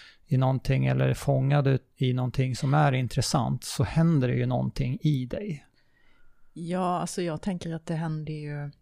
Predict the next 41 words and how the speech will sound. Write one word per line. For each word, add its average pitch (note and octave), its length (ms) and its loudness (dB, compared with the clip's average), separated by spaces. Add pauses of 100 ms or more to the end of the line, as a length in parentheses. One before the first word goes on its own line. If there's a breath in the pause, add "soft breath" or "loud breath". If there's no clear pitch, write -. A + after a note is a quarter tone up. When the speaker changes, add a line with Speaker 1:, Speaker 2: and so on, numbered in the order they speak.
(1000 loud breath)
Speaker 2:
alltså - 300 -8 (520)
nya F#3+ 420 2
tankar, A#3 600 -2
att D3 380 -8
tänka F3 560 -4
nya F#3 260 -2
tankar, F3+ 360 -4
det E3+ 60 -6
är - 40 -4
ju D#3+ 60 -6
väldigt E3 320 -8
sällan D3+ 360 -8
man D#3+ 120 -8
gör D3+ 180 -6
det E3+ 80 -4 (120)
egentligen. D3 540 -10
Man D3+ 180 -10
tänker D#3 360 -12
ju D#3 40 -8
oftast - 480 -16
samma D3+ 260 -10
tankar D#3 340 -12
man D3+ 140 -10
har D#3 80 -10
tänkt E3 280 -10
innan, E3 340 -8
men E3+ 140 -12 (1400 loud breath)
ibland F#3 500 0
så - 180 -6
kan - 380 -4
det F3 120 0
ju G#3+ 40 0
faktiskt - 340 -6
hända D#3 280 -4
att - 120 -8
man D#3+ 400 -6
kommer E3 260 -4
på E3 200 -2
någonting D#3+ 380 -4
som D3+ 200 -8
man D#3 440 -12